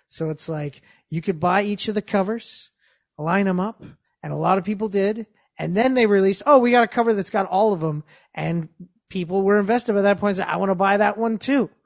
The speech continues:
And it is the kind of the third book in the history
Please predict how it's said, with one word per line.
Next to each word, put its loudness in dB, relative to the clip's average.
And -2
it 0
is 0
the -4
kind -2
of -6
the -6
third -4
book -6
in -4
the -6
history -4